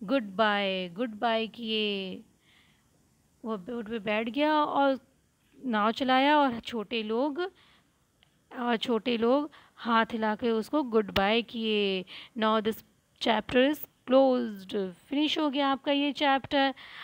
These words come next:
और उम्मीद करते हैं ये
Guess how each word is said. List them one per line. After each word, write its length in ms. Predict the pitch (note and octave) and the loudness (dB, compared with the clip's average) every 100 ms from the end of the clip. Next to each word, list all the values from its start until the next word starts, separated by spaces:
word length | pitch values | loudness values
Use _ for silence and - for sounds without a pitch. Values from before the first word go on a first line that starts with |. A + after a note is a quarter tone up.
| - - - _ _ _ _ - G#4+ | -16 -16 -20 _ _ _ _ -14 -4
और 360 | A3 G#3+ G3+ | 2 2 2
उम्मीद 400 | A3 A#3 A#3 C4 | 0 -2 -2 -2
करते 280 | - B3 C4+ | -2 -2 0
हैं 60 | B3+ | 0
ये 240 | B3+ | 0